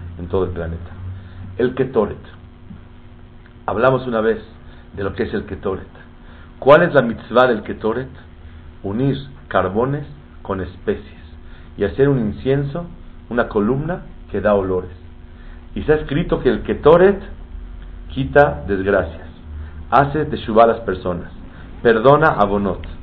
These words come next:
manda berajá y atzlajá a la persona. ¿Qué tanto por hacer un incienso?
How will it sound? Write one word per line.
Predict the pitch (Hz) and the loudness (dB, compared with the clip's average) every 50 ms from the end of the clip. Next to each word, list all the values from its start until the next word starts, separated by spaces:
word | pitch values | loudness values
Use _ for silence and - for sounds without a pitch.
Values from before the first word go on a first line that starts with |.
| - - - - - - - - | -14 -14 -12 -14 -14 -14 -12 -6
manda | 101 107 127 147 151 156 147 151 151 | 2 6 6 6 6 6 4 4 4
berajá | 127 123 113 104 101 - - - 139 139 | 6 4 4 4 4 0 2 4 4 4
y | 139 123 | 6 4
atzlajá | 110 - - - 98 95 98 - 127 | 2 2 0 -4 -4 -4 0 2 4
a | 120 | 4
la | 113 104 82 | 4 4 0
persona. | 78 90 - - 95 87 85 82 - - - - - - - - | -2 -6 -6 -6 -6 -6 -6 -8 -10 -12 -12 -12 -12 -12 -8 -4
¿Qué | 104 120 135 | -2 -2 -2
tanto | 127 113 123 131 156 165 - 156 135 | 0 4 4 6 6 6 2 0 0
por | - 107 104 | 2 4 4
hacer | 101 107 107 135 | 6 6 6 4
un | 143 139 127 | 4 4 2
incienso? | 113 104 101 - 110 110 117 127 - - - | 0 -2 -4 -4 -2 -2 -2 -2 -4 -8 -8